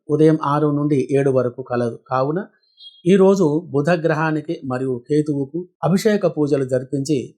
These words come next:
పెసర్లు, శనగలు, ఉలువలు దానం చేసిన మంచి ఫలితాలు కలగగలవు. కావున ఈ రోజు తిథి, వార, నక్షత్రాలు తెలుసుకున్నాం కాబట్టి పన్నెండు రాశుల వారికి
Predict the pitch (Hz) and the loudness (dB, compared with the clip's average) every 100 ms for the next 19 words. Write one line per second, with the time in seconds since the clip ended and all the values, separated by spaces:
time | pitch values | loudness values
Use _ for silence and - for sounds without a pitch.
0 | 131 127 147 139 151 156 127 127 131 143 | -6 -2 -2 0 -2 -2 -4 -2 -2 -4
1 | 165 _ 123 127 127 123 - 123 123 127 | -10 _ -2 0 2 0 -4 -2 0 0
2 | 123 135 135 175 196 - _ _ _ _ | -4 -4 -4 -4 -6 -8 _ _ _ _
3 | 156 170 165 139 135 127 135 175 135 123 | 0 2 2 0 -2 -2 -4 -2 -2 0
4 | 120 117 113 120 _ - 135 147 190 302 | -2 -2 -4 -6 _ -2 0 2 0 -4
5 | _ _ _ _ 196 214 208 202 190 139 | _ _ _ _ 4 6 6 6 2 0
6 | 170 165 185 170 147 143 143 131 - 139 | 0 2 4 2 2 0 -2 -4 -4 -6
7 | 139 135 127 127 135 - 139 131 131 131 | -4 -4 -2 -2 -4 -4 -6 -4 -4 -2
8 | 131 147 147 240 - _ _ _ _ 165 | -2 0 -2 -8 -16 _ _ _ _ 2
9 | 202 226 196 165 156 151 143 139 135 151 | 4 4 4 2 2 0 0 -2 -2 -4
10 | 110 | -4